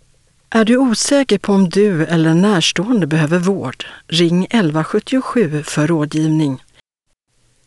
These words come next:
Det är viktigt att du alltid ringer före du besöker en mottagning om du har vinterkräksjuka.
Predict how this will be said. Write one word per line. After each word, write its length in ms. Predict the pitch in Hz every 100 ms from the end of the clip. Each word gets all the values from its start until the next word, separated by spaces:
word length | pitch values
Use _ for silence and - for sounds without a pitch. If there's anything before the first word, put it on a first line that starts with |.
| _
Det 140 | - 269
är 40 |
viktigt 680 | 208 254 - - 196 - -
att 140 | 202 -
du 80 |
alltid 400 | 202 220 165 190
ringer 280 | 180 165 156
före 440 | - 262 233 170 202
du 100 | 240
besöker 560 | 247 - 156 151 156
en 100 | 170
mottagning 800 | 170 156 - 170 156 160 160 160
om 140 | 156
du 80 | 208
har 200 | 208 156
vinterkräksjuka. 1080 | 160 180 151 151 143 139 - 135 - 147